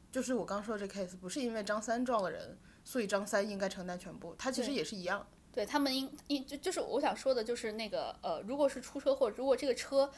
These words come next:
Speaker 2: 它是张三一个人所有的话，
Speaker 1: 嗯，嗯。
Speaker 2: 或者说他们那个收益只归张三一个人的话，那这个时候，哎，不对，如果这个车只归张大或，呃，不是，张一或者张二一个人所有的话，但是出车祸的是张三。
Speaker 1: 那就是张一或者张二的。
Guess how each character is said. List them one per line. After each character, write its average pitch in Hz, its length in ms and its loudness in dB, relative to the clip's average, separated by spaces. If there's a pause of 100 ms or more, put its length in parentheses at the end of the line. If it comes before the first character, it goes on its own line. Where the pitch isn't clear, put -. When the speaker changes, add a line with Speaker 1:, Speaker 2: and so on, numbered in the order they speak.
(220)
Speaker 2:
它 302 100 2
是 294 80 8
张 277 160 4
三 277 220 2
一 175 80 -6
个 302 160 8
人 175 160 0
所 - 180 -6
有 - 180 -4
的 - 180 -14
话， - 300 -4
Speaker 1:
嗯， 208 120 -10
嗯。 190 160 -12
Speaker 2:
或 269 60 8
者 254 80 8
说 262 100 4
他 269 140 2
们 262 80 2
那 262 80 -2
个 233 100 -2
收 247 180 2
益 240 120 -2
只 - 180 -10
归 233 160 2
张 233 180 -2
三 233 160 -2
一 196 120 -6
个 226 160 0
人 - 120 -4
的 - 120 -12
话， - 260 -8 (300)
那 262 80 2
这 294 160 4
个 233 80 4
时 - 120 -8
候， 202 240 -4 (280)
哎， 302 120 8 (360)
不 202 80 -12
对， - 180 -2 (200)
如 302 120 4
果 403 100 12
这 349 120 4
个 311 80 8
车 320 240 6
只 214 180 -2
归 254 160 8
张 294 260 6
大 247 200 6
或， 254 140 4
呃， - 140 0
不 285 100 4
是， 277 40 8
张 330 260 10
一 349 140 6
或 370 180 12
者 262 60 6
张 277 160 10
二 285 160 8
一 220 140 -2
个 294 120 12
人 254 140 8
所 202 220 2
有 156 120 2
的 143 80 -4
话， 190 220 -2
但 254 140 4
是 254 40 -2
出 262 160 -4
车 262 140 2
祸 262 140 4
的 190 80 2
是 208 100 -4
张 214 180 -2
三。 202 340 -2
Speaker 1:
那 302 140 10
就 269 120 6
是 233 100 0
张 277 180 6
一 294 120 6
或 294 120 6
者 208 60 4
张 226 180 4
二 202 160 6
的。 165 240 0